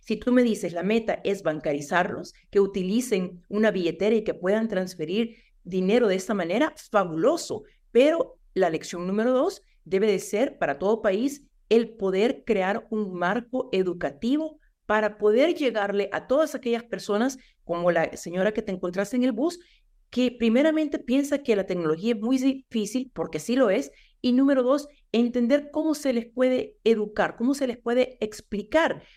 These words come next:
la, los beneficios de poder utilizar, en este caso, el Bitcoin como, como otra moneda, además de la, de el dólar estadounidense, que es la otra divisa en El Salvador. Entonces, si no hay educación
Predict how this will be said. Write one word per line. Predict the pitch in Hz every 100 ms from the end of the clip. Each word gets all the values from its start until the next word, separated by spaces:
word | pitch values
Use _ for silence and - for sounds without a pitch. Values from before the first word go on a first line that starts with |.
| _
la, | 185 185 208
los | 214 214
beneficios | 180 214 214 277 339 - 180
de | 180
poder | 185 185
utilizar, | 196 190 185 170 190
en | 175
este | 170 175
caso, | 175 165 - -
el | 160
Bitcoin | 151 160 - 127 - - _
como, | - 175 170 165
como | - 185 180
otra | 208 214
moneda, | 175 151 147 131 -
además | 151 156 151 175
de | 170
la, | 156 139
de | - 151 139 135 135 131
el | 156
dólar | 175 170 165
estadounidense, | 165 151 151 165 175
que | -
es | 147
la | 160
otra | 151 156
divisa | 139 139 151 - - _ _ _
en | - 156
El |
Salvador. | 143 156 135 120 110 - _ _ _ -
Entonces, | 160 208 208
si | 190 202
no | 220 311
hay | 370 277
educación | 214 190 165 277